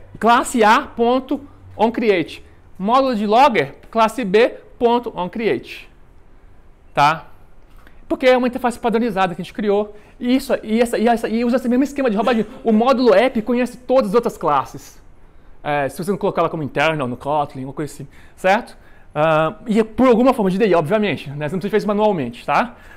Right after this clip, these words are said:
Ah, então, tipo, o, esses caras aqui, aí tem outro, e tem, eu tenho que inicializar bibliotecas,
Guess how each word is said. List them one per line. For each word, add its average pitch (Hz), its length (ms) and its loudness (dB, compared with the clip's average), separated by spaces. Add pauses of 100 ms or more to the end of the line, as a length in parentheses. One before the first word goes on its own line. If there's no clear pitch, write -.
(380)
Ah, 220 260 2
então, 269 280 0
tipo, 277 280 -2 (880)
o, 247 760 6 (720)
esses 247 240 2
caras 247 260 4
aqui, 233 320 0
aí 233 140 4
tem 247 120 -2
outro, 262 200 0
e 233 80 -4
tem, 226 160 -2 (100)
eu 262 80 4
tenho 269 140 4
que 240 80 0
inicializar 240 340 0
bibliotecas, 190 720 -2